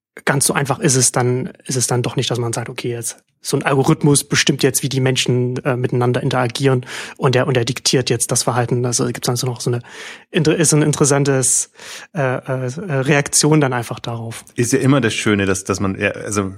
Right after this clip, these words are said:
Speaker 2: die, die smarter sind oder die mitdenken, die, die nutzen das natürlich trotzdem für sich aus oder suchen nach, nach Lücken, wo, wo sie das entsprechend für sich nutzen können. Nur kurz zum Verständnis: Search ist nicht suchen, sondern, äh, Search S U R G E, ne?
Speaker 1: Genau,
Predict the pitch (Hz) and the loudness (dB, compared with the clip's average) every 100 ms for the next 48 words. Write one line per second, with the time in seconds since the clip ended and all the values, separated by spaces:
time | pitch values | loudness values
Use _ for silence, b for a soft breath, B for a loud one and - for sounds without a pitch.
0 | - 117 113 101 - 98 110 113 110 101 | -4 -2 0 0 2 0 2 0 0 0
1 | 104 113 127 113 110 123 117 113 - 101 | 4 2 2 0 0 0 -2 -2 -12 -8
2 | 107 104 - 107 113 - 107 - 110 101 | -8 -6 -2 2 2 2 2 2 0 2
3 | 101 101 101 117 - 107 98 95 92 92 | 0 -2 -2 -2 0 -2 0 -2 0 0
4 | 95 92 104 117 110 92 - 95 - 107 | 2 2 2 2 4 0 0 -2 0 0
5 | 110 107 107 104 101 101 98 98 92 98 | 0 0 -2 -2 -4 -2 -2 0 -2 -4
6 | - 98 95 98 92 98 110 - 107 117 | -2 -2 0 -2 -2 -4 -4 -2 0 0
7 | - - - 123 113 - 113 110 - B | -2 -6 -2 -2 -2 -2 -2 -4 -6 B
8 | B - 117 127 - 131 117 117 - 135 | B 0 2 2 0 0 0 -2 -2 -2
9 | 127 123 113 107 101 104 101 98 95 101 | 0 -4 -2 0 0 0 0 0 -2 -6
10 | - 104 104 - 113 - 117 104 98 95 | 0 0 0 -2 -2 -2 -4 0 0 0
11 | - 98 104 104 92 90 127 - _ - | -2 -2 0 0 0 -2 -6 -10 _ -2
12 | 160 107 | -2 -2